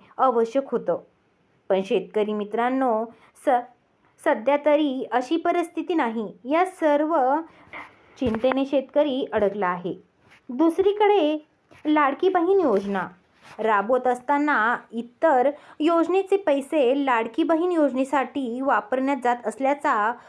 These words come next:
आरोप आहे. या अनुषंगाने अनेक योजनेचे पैसे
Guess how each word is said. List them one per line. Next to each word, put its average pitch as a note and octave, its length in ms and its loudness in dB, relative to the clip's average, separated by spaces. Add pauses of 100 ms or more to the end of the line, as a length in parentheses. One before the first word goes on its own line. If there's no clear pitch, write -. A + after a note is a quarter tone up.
(140)
आरोप D4 340 2
आहे. F3+ 400 -6 (140)
या A3 540 0 (280)
अनुषंगाने D#4 920 0
अनेक B3+ 520 -2 (180)
योजनेचे E4 540 2
पैसे A#3 640 0